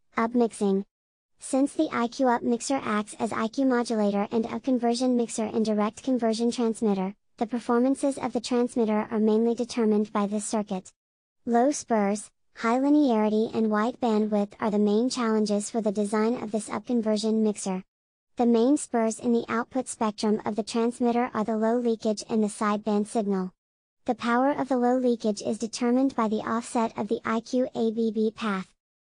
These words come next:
In order to reduce the power of low leakage, an A C coupling is utilized between the V two I unit and the switches of the up mixer as shown in figure eleven. Besides,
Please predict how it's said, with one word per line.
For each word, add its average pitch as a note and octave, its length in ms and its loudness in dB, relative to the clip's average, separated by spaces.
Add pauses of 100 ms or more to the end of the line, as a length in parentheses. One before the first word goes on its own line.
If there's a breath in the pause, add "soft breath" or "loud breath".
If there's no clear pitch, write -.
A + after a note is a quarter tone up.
(140)
In B3 200 2
order B3+ 240 2
to C#4+ 180 -2
reduce C4 380 0
the C4 100 -4
power A3+ 380 0
of C4 180 -4
low A#3+ 220 2
leakage, A3 540 0 (260)
an A#3 180 2
A B3 160 2
C D4+ 220 -2
coupling A#3+ 500 0
is A3+ 220 -4
utilized A3 560 0
between A#3 340 0
the G#3+ 80 -2
V A3+ 280 -2
two C4 220 -2
I A3 120 0
unit A#3 440 2
and C4 120 -2
the C#4+ 60 -4
switches A#3+ 460 -2
of - 160 -8
the B3+ 140 -4
up A#3 160 -4
mixer A3+ 480 -2
as G#3+ 160 -4
shown A#3 300 2
in B3 160 -2
figure A3 360 0
eleven. G3 480 -2 (520)
Besides, A3+ 640 -2